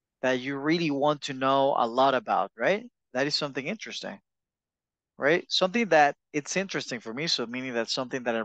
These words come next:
really want to know a lot about, something that I find captivating is, um, um, the development of video games, you know?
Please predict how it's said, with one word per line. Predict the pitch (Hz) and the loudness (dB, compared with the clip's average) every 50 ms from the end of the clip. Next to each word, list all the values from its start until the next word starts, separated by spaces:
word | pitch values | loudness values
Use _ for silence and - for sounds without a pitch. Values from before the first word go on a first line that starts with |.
| 104 127 | -6 -6
really | 135 151 175 180 165 151 131 | -6 -4 -4 -4 -4 -6 -8
want | 135 131 127 123 123 - | -6 -4 -4 -4 -4 -6
to | 127 | -10
know | 120 117 113 117 120 120 - _ _ - - - _ _ _ _ _ _ _ _ _ _ _ _ _ _ _ - | -6 -2 -2 0 -2 -2 -6 _ _ -20 -20 -20 _ _ _ _ _ _ _ _ _ _ _ _ _ _ _ -8
a | - - | -6 -4
lot | 107 117 131 160 180 175 | 2 4 6 6 6 4
about, | 120 - 110 95 98 107 117 117 - | 4 2 2 4 4 4 2 0 -6
something | - - 131 123 139 135 127 | -12 -12 -10 -6 -6 -4 0
that | 127 123 120 | 0 0 0
I | 120 | 0
find | 113 - - 135 131 131 131 127 120 113 _ _ _ | -2 -2 0 2 2 4 2 0 -4 -8 _ _ _
captivating | - 165 156 165 - - - 117 - 110 110 110 107 120 139 156 160 160 _ _ _ _ _ _ _ _ _ _ _ _ _ _ _ _ _ _ _ _ _ _ _ | 0 2 2 2 2 -2 -10 -10 -10 -8 -8 -8 -6 -8 -8 -10 -12 -16 _ _ _ _ _ _ _ _ _ _ _ _ _ _ _ _ _ _ _ _ _ _ _
is, | - 135 127 127 127 131 135 135 135 127 - 143 | -4 0 0 2 4 4 4 2 2 0 2 4
um, | 135 131 131 127 127 127 123 123 120 120 120 117 117 117 117 110 _ _ _ _ _ _ _ _ _ _ _ _ _ _ _ _ _ _ _ _ _ _ _ _ _ _ _ _ _ _ _ _ _ _ _ - - - | 4 6 6 4 4 4 4 4 4 2 2 2 0 -2 -8 -14 _ _ _ _ _ _ _ _ _ _ _ _ _ _ _ _ _ _ _ _ _ _ _ _ _ _ _ _ _ _ _ _ _ _ _ -16 -10 -6
um, | - 120 120 117 113 113 110 104 101 107 - _ _ _ _ _ _ _ _ _ _ _ _ _ _ _ _ _ _ _ _ _ _ _ 143 147 _ - - - _ _ _ _ 185 | -4 -2 -2 -2 -2 -4 -6 -10 -14 -18 -20 _ _ _ _ _ _ _ _ _ _ _ _ _ _ _ _ _ _ _ _ _ _ _ -20 -20 _ -20 -20 -20 _ _ _ _ -12
the | 139 135 139 | -6 -4 -2
development | 127 139 120 131 147 156 170 165 135 135 127 123 | -2 0 2 4 4 6 6 4 4 2 0 0
of | 117 110 | 2 2
video | 147 160 151 117 | 2 2 2 2
games, | 113 107 101 98 - - - - | -2 -6 -8 -10 -12 -18 -14 -8
you | 120 | -4
know? | 113 127 147 160 | -4 -4 -4 -4